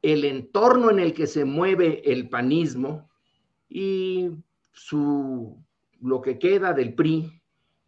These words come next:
y ya del P R D ya ni, ni, ni digo nada, pues, eh, se tiene que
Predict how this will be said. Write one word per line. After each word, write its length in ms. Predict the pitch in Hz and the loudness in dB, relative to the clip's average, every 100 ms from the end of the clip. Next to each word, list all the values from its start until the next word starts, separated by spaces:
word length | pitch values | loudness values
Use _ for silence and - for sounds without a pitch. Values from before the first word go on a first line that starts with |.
| _ | _
y 520 | - 127 127 117 113 113 | -4 -2 -2 -4 -10 -6
ya 160 | 170 | -4
del 180 | 143 117 | -4 -6
P 100 | 160 | -4
R 140 | 156 117 | -4 -2
D 160 | 135 | -2
ya 120 | 131 127 | -2 -4
ni, 240 | 110 101 | -6 -10
ni, 160 | 107 - | -16 -20
ni 480 | - - - - - | -20 -20 -20 -20 -10
digo 260 | 139 117 | -8 -6
nada, 400 | 120 131 135 - - _ _ _ _ - | -4 -4 -4 -6 -14 _ _ _ _ 6
pues, 380 | 143 123 - - | 8 8 -2 4
eh, 320 | 143 135 131 | 6 6 2
se 200 | - 120 | -4 -6
tiene 400 | 127 143 214 226 | -4 0 2 2
que 500 | 185 156 143 113 | 2 4 2 0